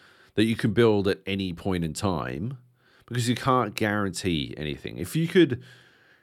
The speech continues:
like, if there was some way to lock in,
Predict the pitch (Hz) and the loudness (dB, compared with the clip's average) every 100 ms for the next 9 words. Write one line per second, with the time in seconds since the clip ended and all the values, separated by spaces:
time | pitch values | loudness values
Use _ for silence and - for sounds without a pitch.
0 | _ _ _ _ 139 131 147 127 147 147 | _ _ _ _ 0 2 -2 4 4 6
1 | 135 156 156 151 139 135 123 - 123 117 | 4 2 4 4 4 4 2 4 6 8
2 | 110 104 92 82 - 101 120 127 117 107 | 6 6 4 0 -6 4 4 4 2 4
3 | 127 156 202 | 4 0 -2